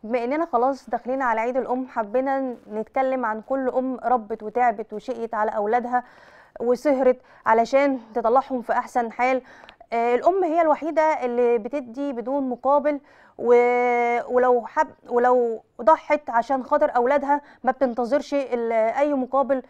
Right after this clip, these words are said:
علشان كده حبينا نتكلم، ولو قعدنا نتكلم ع-، من هنا ل-، للسنة الجاية عن الأمهات، عمرنا ما هنقدر نوفي،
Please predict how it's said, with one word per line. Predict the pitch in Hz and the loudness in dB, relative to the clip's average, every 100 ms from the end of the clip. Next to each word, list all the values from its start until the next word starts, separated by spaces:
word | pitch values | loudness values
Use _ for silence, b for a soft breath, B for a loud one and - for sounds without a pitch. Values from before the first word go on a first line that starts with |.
| b b b b - | b b b b 0
علشان | 233 254 302 | 0 2 -2
كده | 277 285 285 - - | 0 0 0 -8 -8
حبينا | 240 208 285 | -4 0 2
نتكلم، | 254 240 262 262 269 254 b - | 0 -2 0 0 0 -4 b -2
ولو | 226 | 0
قعدنا | 226 214 247 269 | 0 -2 -4 -2
نتكلم | 254 247 262 269 269 262 220 _ _ _ | -4 -2 -2 0 -2 -6 -12 _ _ _
ع-، | 196 226 | -2 -2
من | 233 | 0
هنا | 226 262 269 269 254 214 | -2 -2 2 2 2 -2
ل-، | 220 226 226 226 220 220 | -6 -4 -2 -2 -4 -6
للسنة | 233 - 262 | -8 -4 -4
الجاية | 254 208 254 262 | -2 -2 -2 0
عن | 233 262 254 | 0 -2 -2
الأمهات، | 220 269 262 254 262 294 B B - | -2 0 0 0 0 -2 B B -4
عمرنا | 226 269 294 | 0 0 0
ما | 269 240 247 | -2 -2 -2
هنقدر | 262 247 269 | -4 -4 -6
نوفي، | 254 226 233 - 254 | -4 -6 -8 -8 -14